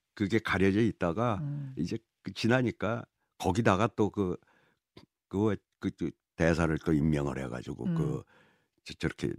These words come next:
Speaker 1: 이, 일을 더 키워놓은 거죠. 아,
Speaker 2: 아하,
Speaker 1: 음.
Speaker 2: 그러니까 가려져 있다가 그게 수면 위로
Speaker 1: 워-, 월-,
Speaker 2: 들어와-,
Speaker 1: 원래는
Speaker 2: 어.
Speaker 1: 잠-,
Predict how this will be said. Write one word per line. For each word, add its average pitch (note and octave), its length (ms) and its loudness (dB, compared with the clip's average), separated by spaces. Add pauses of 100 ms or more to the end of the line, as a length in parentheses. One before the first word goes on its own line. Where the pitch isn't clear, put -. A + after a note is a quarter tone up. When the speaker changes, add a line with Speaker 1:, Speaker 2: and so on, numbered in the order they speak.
(160)
Speaker 1:
이, E2+ 300 -2 (320)
일을 F#2+ 320 4
더 D2+ 160 -2
키워놓은 F2 480 2
거죠. F#2 480 -8 (180)
아, D#3 320 -12
Speaker 2:
아하, C#3 300 -10
Speaker 1:
음. B2+ 60 -8
Speaker 2:
그러니까 C#3 200 -10
가려져 F#3 400 -2
있다가 D#3+ 380 -2
그게 D#3+ 220 -6 (200)
수면 C4+ 320 0
위로 E3 120 8
Speaker 1:
워-, G#2+ 80 4
월-, A#2 120 10
Speaker 2:
들어와-, E3 120 4
Speaker 1:
원래는 C#3 360 10
Speaker 2:
어. E3 120 -8 (180)
Speaker 1:
잠-, G#2+ 220 4